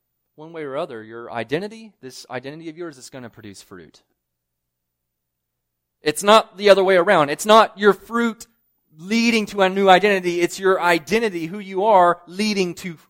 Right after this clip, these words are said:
your fruit. So Paul says, "Walk as children of the light, for the fruit of light is found in all that is good and right and true, and try to discern what is pleasing to the Lord."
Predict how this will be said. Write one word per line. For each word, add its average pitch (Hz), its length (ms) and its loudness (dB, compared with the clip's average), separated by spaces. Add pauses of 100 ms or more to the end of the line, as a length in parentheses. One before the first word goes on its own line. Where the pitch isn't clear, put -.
your 143 200 -6
fruit. 190 500 -12 (1000)
So 180 200 -2
Paul 190 260 4
says, 165 540 2 (160)
"Walk 196 560 6
as 135 140 -10
children 160 380 -6
of 139 100 -4
the 139 60 -6
light, 123 420 -6 (880)
for 180 160 0
the 165 80 -4
fruit 208 260 -6
of 156 140 -2
light 180 360 0
is 156 240 -4
found 143 840 -4
in 165 160 -4
all 247 280 6
that 131 160 -2
is 117 180 -14
good 123 480 2
and 113 180 -16
right 110 300 0
and 101 120 -20
true, 110 360 -20 (880)
and 120 120 -14
try 143 300 0
to 135 80 -8
discern 120 640 -10
what 110 80 -10
is 107 80 -10
pleasing 110 560 -16
to 107 100 -20
the 101 60 -20
Lord." 101 420 -20